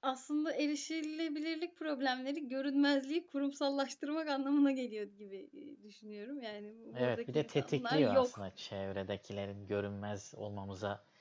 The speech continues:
Speaker 2: doğru, e, zemin hazırlamasını.
Speaker 1: Hastaneye gittiğim zaman zaten yani çok iyi bildiğim bir yer değilse, e, illaki yardım alıyorum. E, iyi bildiğim hastaneler var, küçük hastaneler ama daha çok.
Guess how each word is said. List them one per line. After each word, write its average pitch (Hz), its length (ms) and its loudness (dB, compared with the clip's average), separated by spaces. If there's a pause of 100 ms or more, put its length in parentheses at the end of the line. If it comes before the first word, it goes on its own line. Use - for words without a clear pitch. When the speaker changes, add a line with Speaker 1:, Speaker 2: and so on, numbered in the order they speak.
(380)
Speaker 2:
doğru, 101 360 2 (260)
e, 104 80 -12 (460)
zemin 98 300 -6
hazırlamasını. 95 760 -8 (800)
Speaker 1:
Hastaneye 392 600 -2
gittiğim 359 600 -2
zaman 311 360 2
zaten 294 560 -2 (220)
yani 233 400 -4 (240)
çok 254 200 -6
iyi 247 140 -4
bildiğim 240 360 -4
bir 226 60 -6
yer 233 300 -2
değilse, 254 600 -8 (420)
e, 233 380 -4
illaki 247 540 -2
yardım 269 420 2
alıyorum. 220 420 -4 (200)
E, - 80 -10
iyi 247 340 -6
bildiğim 262 340 -4
hastaneler 254 640 -2
var, 220 180 -4
küçük - 240 -20
hastaneler 202 540 -10
ama 196 220 -12
daha 202 180 -12
çok. 339 220 -14